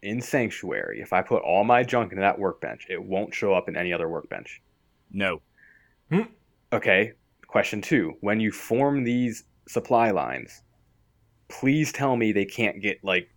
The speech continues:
Speaker 1: screwed up through, by raiders or something. That
Speaker 2: I don't think so.
Speaker 1: Okay.
Speaker 2: I, I have not honestly messed around too much with this because I kind of just got that perk. And I have, I have, like, five or so, I, maybe six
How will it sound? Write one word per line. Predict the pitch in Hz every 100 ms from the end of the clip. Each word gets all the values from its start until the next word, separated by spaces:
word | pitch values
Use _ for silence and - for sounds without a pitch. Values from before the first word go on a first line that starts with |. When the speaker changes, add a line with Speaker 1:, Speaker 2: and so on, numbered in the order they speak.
| _ _
Speaker 1:
screwed | - - 113 104
up | 87 -
through, | 92 95
by | 90 87
raiders | 87 87 80 80
or | 78
something. | 78 78 85
That | 82
Speaker 2:
I | - 139
don't | 113 139 151 -
think | - 123 110
so. | - 98
Speaker 1:
Okay. | - - - _ -
Speaker 2:
I, | 120 - _ _ -
I | 117 139
have | 170 165
not | 143 147 143 - _ _ _ _ _ _ _ -
honestly | 123 139 131 131 127
messed | 127 123
around | 117 120 139 135
too | 139
much | 135 139
with | 135
this | 135 135 -
because | 113 117
I | 107 104 98
kind | - 120 120
of | 113 95
just | 95 107 110 - 95
got | 95 101
that | 110 101 -
perk. | 110 107 123 - _ _ _ _ _ _ _ -
And | 110 107 101
I | 110
have, | 117 123 123 110 -
I | 117
have, | 143 156
like, | 139 120 -
five | - 104 110 113
or | 113
so, | - - 110 107 110 - 104
I, | 104
maybe | 113 123 139
six | - - 120 120 -